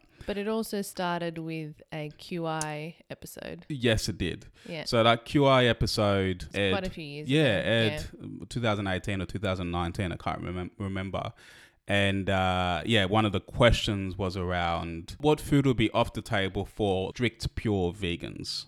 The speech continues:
Speaker 2: or some
Speaker 1: Okay.
Speaker 2: sort of, like, wording like that.
Speaker 1: Yeah.
Speaker 2: And, um, there were some plant crops on there, and I think avocado was on the list, and, you know, a lot of the contestants got the question wrong, which sparked the conversation about, well, actually, because,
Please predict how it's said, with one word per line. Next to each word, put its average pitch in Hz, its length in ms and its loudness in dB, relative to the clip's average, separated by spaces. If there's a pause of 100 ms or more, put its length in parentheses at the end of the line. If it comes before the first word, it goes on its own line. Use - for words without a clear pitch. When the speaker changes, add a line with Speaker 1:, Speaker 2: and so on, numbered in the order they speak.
(100)
Speaker 2:
or 90 80 -4
some 113 200 2
Speaker 1:
Okay. 110 80 -2
Speaker 2:
sort 95 120 -2
of, 87 160 -6
like, 92 240 -4
wording 92 320 0
like 85 240 -8
that. 82 320 -4 (180)
Speaker 1:
Yeah. 175 220 -10 (320)
Speaker 2:
And, 107 640 4
um, 98 680 2
there 107 80 2
were 104 80 2
some 104 180 -4
plant 120 240 -2
crops - 240 -6
on 82 80 -6
there, 78 80 -4
and 85 80 -6
I 85 60 -6
think 92 160 -4
avocado 98 560 0
was 90 100 -2
on 92 120 -4
the 90 40 -4
list, 90 380 -6
and, 80 400 -10
you 92 140 -4
know, 85 140 0
a 87 60 0
lot 92 160 2
of 87 200 -6
the 90 100 -6
contestants - 560 -10
got - 180 -10
the - 60 -12
question - 420 -6
wrong, 127 480 4
which 85 200 -2
sparked - 340 -6
the 90 80 -12
conversation 80 640 -8
about, 87 340 -6
well, 104 320 2
actually, 110 380 -2
because, 90 600 -2